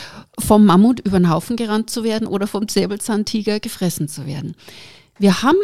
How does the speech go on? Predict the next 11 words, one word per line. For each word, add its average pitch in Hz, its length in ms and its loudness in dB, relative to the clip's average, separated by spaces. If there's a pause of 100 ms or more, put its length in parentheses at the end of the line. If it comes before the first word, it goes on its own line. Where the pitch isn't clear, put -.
allerdings 185 600 0
in 202 160 0
unserer 269 400 0
Gesellschaft 208 640 -4
verlernt, 220 760 -2
uns 240 200 -2
von 208 200 -4
diesem 254 300 -6
Aktivierungsniveau 220 1500 0 (560)
wieder 254 580 -2 (120)
runterzutonen. 175 1300 0